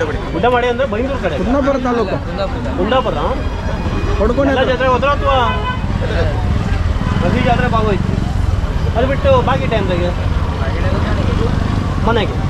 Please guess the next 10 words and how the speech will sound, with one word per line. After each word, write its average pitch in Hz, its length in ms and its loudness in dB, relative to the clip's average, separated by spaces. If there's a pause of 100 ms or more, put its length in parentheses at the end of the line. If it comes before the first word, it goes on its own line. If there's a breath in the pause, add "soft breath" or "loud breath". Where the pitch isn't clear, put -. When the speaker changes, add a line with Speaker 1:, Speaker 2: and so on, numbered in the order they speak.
(400)
Speaker 1:
ಅಂದ್ರೆ 220 380 2
ಜಾತ್ರೆ 220 340 0
ಟೈಮಲ್ಲಿ 226 380 0
ಮಾತ್ರ 208 200 0
ನಿಮ್ಗೆ 240 300 0
ವ್ಯಾಪಾರ 196 360 0
ಅಲ್ಲ, 170 180 0 (1300)
ಅವಾಗ 233 220 2
ಮಾಡ್ಕೊಬಿಡ್ಬೋದು. 214 560 0 (720)
ಹೌದಾ? 135 280 -2